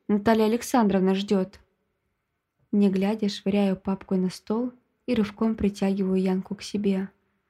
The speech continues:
Зарываюсь носом в ее волосах, жадно выдыхая умопомрачительный запах. Не могу себя контролировать. Прижимаю сильнее,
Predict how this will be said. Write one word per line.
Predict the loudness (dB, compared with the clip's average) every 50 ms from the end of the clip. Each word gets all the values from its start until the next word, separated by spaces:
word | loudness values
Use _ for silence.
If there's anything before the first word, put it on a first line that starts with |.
| _ _ _ _ -4
Зарываюсь | -2 0 0 0 0 0 0 0 0 0 0 -2 0
носом | 0 0 0 0 -2 -2 -2 -2
в |
ее | 0 0 0 0 0
волосах, | 0 -2 -2 -2 -4 -6 -8 -8 -6 -6 -6 -6 -10 _ _ _ _ _ _ _ _ _ _
жадно | -12 -6 -2 0 0 0 0 0 0 0
выдыхая | 0 0 0 -2 -2 -4 -4 -4 -2 -2 0
умопомрачительный | 0 0 0 -2 -2 -4 -4 -2 0 0 -2 -2 -4 -6 -8 -6 -2 -2 0 0 0
запах. | -2 -2 -2 -2 -2 -2 -2 -4 -6 -6 -8 _ _ _ _ _ _ _ _ _ _ _ _ _ -2
Не | 0 2 2
могу | 2 2 0 0 0 -2
себя | -2 -2 -4 -2 -2 -2
контролировать. | -2 -2 -6 -4 -4 -2 -2 0 0 0 0 0 0 -2 -2 -4 -6 -8 -16 -20 _ _ _ _ _ _ _ _ _ _
Прижимаю | -2 0 0 2 2 2 2 2 2 2 0 0 -2
сильнее, | -4 -4 -2 0 0 2 2 2 2 0 0 -2 -2 -4